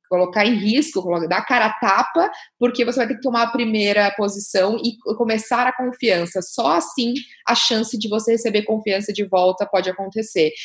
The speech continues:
Do contrário, se você esperar o contra-, a confiança do, do teu liderado,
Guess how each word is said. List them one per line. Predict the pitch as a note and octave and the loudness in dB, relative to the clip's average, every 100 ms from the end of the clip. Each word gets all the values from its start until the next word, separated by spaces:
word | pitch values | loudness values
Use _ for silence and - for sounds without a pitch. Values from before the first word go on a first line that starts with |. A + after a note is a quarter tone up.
| - | -4
Do | G3+ | -2
contrário, | A#3 A#3+ A3 A3+ G#3 A#3+ A#3+ | 2 0 0 2 2 4 2
se | G#3 | 0
você | G#3 | -2
esperar | A3 - A3 G#3 G3+ | -4 0 2 4 4
o | G3+ | 0
contra-, | G3 G3+ G3 | -6 -2 -2
a | G3 | 0
confiança | G3+ G#3 G#3 G#3 B3 - G3+ | -4 0 2 2 2 0 -2
do, | F#3+ F3 | -2 -6
do | F3+ F3 | -6 -4
teu | F#3 | -2
liderado, | F3+ F3 F3 F3+ A#3+ A3+ F#3 | -2 0 0 2 2 2 0